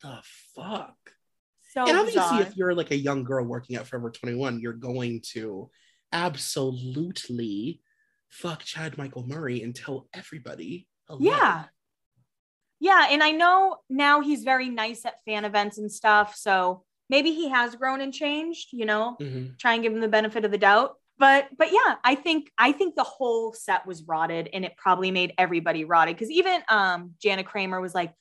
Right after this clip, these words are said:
Speaker 2: "People were mean to me." And I'm like, "But look at who's your boss.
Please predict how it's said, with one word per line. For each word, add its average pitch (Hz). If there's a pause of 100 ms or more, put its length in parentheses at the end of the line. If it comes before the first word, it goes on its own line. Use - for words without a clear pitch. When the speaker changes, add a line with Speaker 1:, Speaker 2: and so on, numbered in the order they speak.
(200)
Speaker 2:
"People 320
were 233
mean 415
to 302
me." 180 (220)
And 285
I'm 311
like, 302
"But 349
look 427
at 381
who's 403
your 349
boss. 277